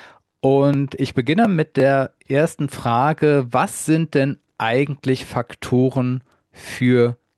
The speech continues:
gelingendes Teamwork?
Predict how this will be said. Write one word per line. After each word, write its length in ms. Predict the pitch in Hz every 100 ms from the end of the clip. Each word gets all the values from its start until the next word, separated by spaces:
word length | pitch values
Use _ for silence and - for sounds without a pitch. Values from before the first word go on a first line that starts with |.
| -
gelingendes 840 | 117 107 110 113 107 107 107 - _ _ _
Teamwork? 920 | - 120 117 113 101 92 - - -